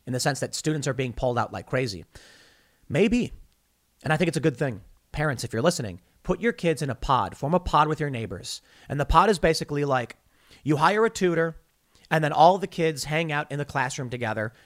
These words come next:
with a private tutor. They get to socially interact. It's not the same as homeschooling.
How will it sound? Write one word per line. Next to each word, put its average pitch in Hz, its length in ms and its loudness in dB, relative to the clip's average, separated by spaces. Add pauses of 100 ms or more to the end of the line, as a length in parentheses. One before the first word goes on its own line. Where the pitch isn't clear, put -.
with 143 180 0
a 131 60 0
private 151 480 0
tutor. 120 320 -6 (800)
They 139 80 -2
get 143 120 -2
to 123 60 -6
socially 160 460 2
interact. 135 580 -2 (240)
It's 143 200 -6
not 143 200 -4
the 151 60 -6
same 165 220 -2
as 156 120 -2
homeschooling. 113 640 -4